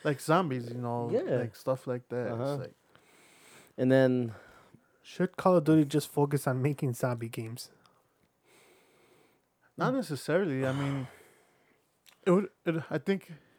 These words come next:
Speaker 1: if they focus on one zombie game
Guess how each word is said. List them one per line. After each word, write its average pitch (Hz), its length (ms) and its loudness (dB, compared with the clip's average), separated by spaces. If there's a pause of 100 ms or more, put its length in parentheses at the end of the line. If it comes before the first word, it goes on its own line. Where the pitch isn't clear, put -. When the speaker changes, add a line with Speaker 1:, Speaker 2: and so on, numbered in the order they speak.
(180)
Speaker 1:
if 139 200 -2
they 151 160 2
focus 147 520 -2
on 127 320 -4
one 131 380 -2 (100)
zombie 123 360 -4
game 123 400 -8